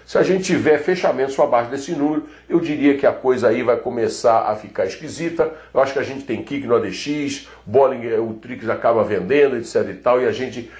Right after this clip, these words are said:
resolve a situação. Mas, por enquanto, esse cara aqui é um que surpreende a gente, parece que ele tá em outro lugar, né? Mesmo assim, alguns sintomas de cansaçozinho, como o Trix ali já bem perto, estocástico vendeu,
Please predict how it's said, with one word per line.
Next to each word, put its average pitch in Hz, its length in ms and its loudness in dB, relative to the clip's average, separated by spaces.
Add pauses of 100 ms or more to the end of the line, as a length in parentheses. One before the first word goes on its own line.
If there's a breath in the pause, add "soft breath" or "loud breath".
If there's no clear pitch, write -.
(100)
resolve 120 460 2
a - 40 -4
situação. 120 480 0
Mas, 127 140 -2
por 233 160 -6
enquanto, 190 400 0
esse 185 140 -4
cara 151 240 4
aqui 180 360 -8 (720)
é 151 140 2
um 170 160 2
que 185 160 -8
surpreende 190 580 2
a 208 80 6
gente, 147 280 0
parece 165 400 2
que - 80 -6
ele 202 280 -4 (280 loud breath)
tá 190 180 4
em 175 140 -2
outro 170 220 2
lugar, 180 420 -2
né? 147 240 2
Mesmo 226 320 0
assim, 185 400 -2 (160 loud breath)
alguns 208 380 2
sintomas 156 480 -2
de 139 60 -10
cansaçozinho, 139 800 -2
como 151 180 -2
o - 60 -6
Trix 147 280 -4
ali 127 160 2
já 131 140 2
bem 123 180 -6
perto, 165 380 0
estocástico - 580 -2
vendeu, 131 560 2